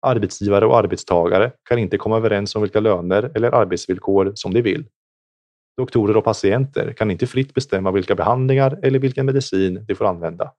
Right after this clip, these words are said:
Skolor är inte fria att lära ut vad de vill. Medborgare får inte diskriminera.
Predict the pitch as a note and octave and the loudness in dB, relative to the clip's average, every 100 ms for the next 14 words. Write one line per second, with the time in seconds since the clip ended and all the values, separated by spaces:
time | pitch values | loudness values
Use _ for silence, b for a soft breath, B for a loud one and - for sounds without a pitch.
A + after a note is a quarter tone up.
0 | _ _ _ _ _ _ _ _ _ - | _ _ _ _ _ _ _ _ _ -20
1 | - C#3 F#2+ A2+ B2 A2 F#2+ B2 F#2+ F2+ | 0 2 2 2 2 0 0 2 2 4
2 | G2 F2+ F2 F#2 F#2 E2+ F#2 C3 - _ | 2 4 2 2 0 2 0 -2 -10 _
3 | _ _ - B2 G2+ F#2+ F2+ G#2 - G#2+ | _ _ -6 -2 2 2 4 2 2 0
4 | E2 A#2 A#2+ _ _ _ - G#2+ - G2+ | 2 0 0 _ _ _ -4 -4 -2 -2
5 | F#2+ A#2 G#2 - | 0 2 0 -2